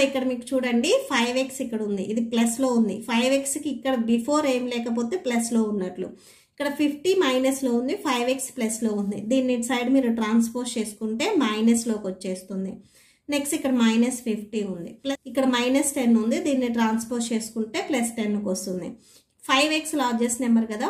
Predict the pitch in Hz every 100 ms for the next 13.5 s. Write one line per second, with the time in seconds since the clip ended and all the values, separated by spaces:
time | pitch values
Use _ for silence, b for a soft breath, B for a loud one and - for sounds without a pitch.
0 | 415 262 247 254 262 - 285 277 269 269
1 | - 240 226 226 247 240 233 226 220 208
2 | 214 - 220 214 196 - 302 277 233 214
3 | 208 226 196 190 180 185 - B B -
4 | 262 254 262 254 240 226 233 311 277 233
5 | - 277 262 240 233 311 294 240 233 240
6 | 240 226 233 226 202 208 - 220 226 202
7 | - 330 - 240 214 220 233 233 202 190
8 | 190 185 - B B B - 269 247 226
9 | 233 269 285 262 240 240 220 220 226 233
10 | 233 214 202 202 208 359 240 220 - 233
11 | 226 269 247 220 202 208 208 226 202 -
12 | 185 196 - B B B B - 285 285
13 | 262 247 285 311 359